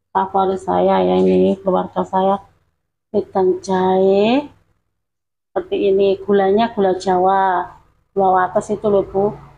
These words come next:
mantap sekali. Ini serai sama jahe, garam,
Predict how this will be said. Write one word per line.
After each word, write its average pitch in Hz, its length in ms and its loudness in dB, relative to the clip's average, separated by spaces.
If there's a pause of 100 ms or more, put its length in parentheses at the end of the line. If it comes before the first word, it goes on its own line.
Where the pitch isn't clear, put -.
mantap 196 400 0
sekali. 190 720 0 (480)
Ini 208 320 -2
serai 202 400 0
sama 196 480 0
jahe, 190 640 2
garam, 190 480 0